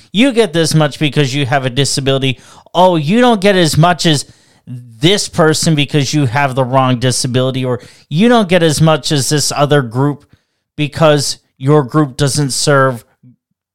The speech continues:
this type of disability." I'm sick of it. I'm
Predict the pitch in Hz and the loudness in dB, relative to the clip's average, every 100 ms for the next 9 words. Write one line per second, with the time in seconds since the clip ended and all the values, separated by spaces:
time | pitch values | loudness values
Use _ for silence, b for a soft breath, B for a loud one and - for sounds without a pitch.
0 | _ _ 127 131 151 - - - 151 - | _ _ -6 0 0 -2 -6 -2 -2 0
1 | 143 123 110 - 123 123 - 104 110 98 | -2 -2 -6 -14 -6 -4 -4 -6 -6 -8
2 | 85 85 _ _ _ _ _ _ - 285 | -14 -20 _ _ _ _ _ _ -2 0
3 | 302 - - 190 185 110 92 - _ - | 0 -2 0 -2 -2 -6 -6 -14 _ -20
4 | _ _ _ _ _ _ - 208 214 | _ _ _ _ _ _ -2 2 2